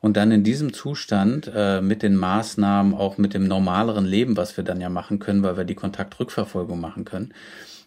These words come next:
dann, äh, nach und nach immer mehr Leute geimpft werden. Und dann wird sich das dann mittel- bis langfristig dann auch, ähm, entspannen, die ganze Situation.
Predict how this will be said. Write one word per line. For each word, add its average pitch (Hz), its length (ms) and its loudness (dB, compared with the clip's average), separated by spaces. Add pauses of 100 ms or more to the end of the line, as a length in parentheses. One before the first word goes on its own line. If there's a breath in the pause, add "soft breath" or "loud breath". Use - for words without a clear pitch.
dann, 104 460 4
äh, 95 340 2 (260)
nach 104 360 2
und 101 160 0
nach 98 380 -4
immer 104 260 0
mehr 98 180 4
Leute 95 420 0
geimpft 104 440 -6
werden. 113 260 0
Und 95 200 -6
dann 95 140 -2
wird 98 140 -4
sich - 180 -12
das 98 200 -4
dann 98 320 -4 (580 loud breath)
mittel- 104 400 0
bis 101 180 -2
langfristig 98 680 -4
dann 90 260 -6
auch, 90 480 -6
ähm, 90 480 -4 (1200 loud breath)
entspannen, 98 680 0
die 87 100 -8
ganze 82 280 -10
Situation. 107 800 -12